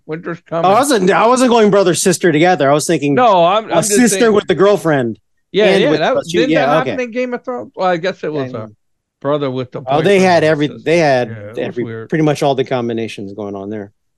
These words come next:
Speaker 1: It was,
Speaker 2: It was
Speaker 1: <laughs> it
Speaker 2: a cornucopia.
Speaker 1: it was like a Louisiana smorgasbord.
Speaker 2: It was, love was in the air, in the cellar, on the
Speaker 1: <laughs>
Speaker 2: balcony.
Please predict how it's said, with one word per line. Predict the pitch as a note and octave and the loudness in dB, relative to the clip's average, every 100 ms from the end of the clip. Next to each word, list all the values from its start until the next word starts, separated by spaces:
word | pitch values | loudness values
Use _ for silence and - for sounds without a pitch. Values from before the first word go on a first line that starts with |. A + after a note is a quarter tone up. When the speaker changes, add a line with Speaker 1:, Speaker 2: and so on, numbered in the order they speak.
| _ - | _ -10
Speaker 1:
It | C3 | -6
was, | C3+ _ - | -6 _ -8
Speaker 2:
It | C3 | -8
was | C#3 | -4
Speaker 1:
<laughs> | |
it | G3 | -4
Speaker 2:
a | |
cornucopia. | - E3 D3 D#3 A3 G3 G#2 - | -2 -2 -2 0 2 2 -2 -8
Speaker 1:
it | - | -4
was | G3 G#3+ F3+ | 0 0 2
like | G#3+ F#3 | 0 0
a | F3 | 0
Louisiana | D#3+ D#3 F3+ F3 F3 F3+ F#3+ F3+ | -2 -2 -4 -2 -2 0 -2 -4
smorgasbord. | - D3+ D3+ C3+ A#2 A#2+ B2+ - _ - _ _ _ _ _ _ - | -8 -6 -6 -4 -8 -10 -12 -12 _ -20 _ _ _ _ _ _ -12
Speaker 2:
It | G#3 - - | -12 -10 -4
was, | D3 - | -4 -4
love | - D3+ E3 D#3+ | -6 -2 0 2
was | E3 D3+ C3 | 2 2 2
in | E3 | 2
the | E3 D#3 | 4 4
air, | D#3 D#3 D#3 D#3 | 4 2 2 2
in | D3 | 2
the | C#3 | 0
cellar, | - D3+ D#3 D3+ D3 D3+ | 0 2 2 2 2 2
on | D#3+ C#3+ | 0 0
the | C#3+ | 0
Speaker 1:
<laughs> | |
Speaker 2:
balcony. | C3+ C#3 - D3 E3 | 0 0 -2 -2 0